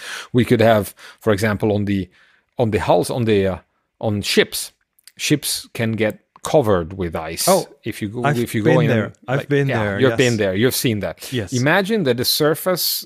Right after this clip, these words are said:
Speaker 1: of the ship, instead of being, like, totally nice and flat and the ice forming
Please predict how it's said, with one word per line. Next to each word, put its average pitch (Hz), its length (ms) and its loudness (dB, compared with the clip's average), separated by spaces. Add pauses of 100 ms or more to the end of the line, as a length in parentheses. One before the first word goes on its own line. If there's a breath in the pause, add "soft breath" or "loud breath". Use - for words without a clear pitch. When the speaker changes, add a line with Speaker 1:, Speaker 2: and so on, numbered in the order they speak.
(320)
Speaker 1:
of 117 280 0
the 120 100 -2
ship, 156 340 -4
instead 120 420 -2
of 117 200 -4
being, 110 300 0
like, 101 220 -6
totally 156 320 2
nice 127 340 0
and 131 120 -2
flat 131 320 2
and 113 80 -4
the 107 80 0
ice 123 200 2
forming 139 480 2